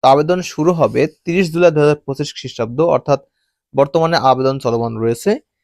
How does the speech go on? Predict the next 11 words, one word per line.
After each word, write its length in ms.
তো 60
আবেদনটি 340
অনলাইনে 320
সম্পন্ন 400
করতে 280
হবে, 140
লিঙ্কটি 280
আমি 140
ডেসক্রিপশনে 600
দিয়ে 220
রাখবো, 220